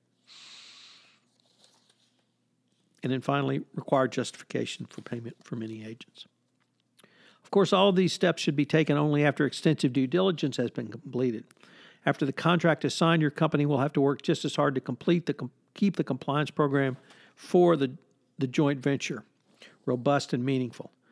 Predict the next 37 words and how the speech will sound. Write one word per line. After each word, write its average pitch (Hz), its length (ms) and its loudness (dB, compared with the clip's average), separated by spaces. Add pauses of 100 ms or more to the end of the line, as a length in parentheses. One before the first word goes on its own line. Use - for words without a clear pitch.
(240)
However, 170 420 4
with 156 160 4
these 175 160 0
terms 180 260 4
and 170 80 0
conditions 143 480 0
in 120 80 -4
place, 175 340 0
you 147 100 0
will 135 100 0
at 143 100 -4
least 214 220 2
have 151 100 4
a 139 60 0
chance 151 320 -2
to - 80 -4
maintain 151 520 -2
your 131 140 -2
F 127 160 -4
C 135 140 -4
P 135 160 -2
A 127 140 0
obligations 147 680 0 (400)
and 131 80 -4
to 127 60 -6
manage 156 400 2
the 139 60 0
risk 143 240 2
that 131 100 0
is 120 100 -2
involved 127 520 0 (500)
when 123 180 -4
working 131 480 -2
with 117 360 -2 (1080)
non-U 123 480 -2
S 110 160 -6
companies. - 580 -16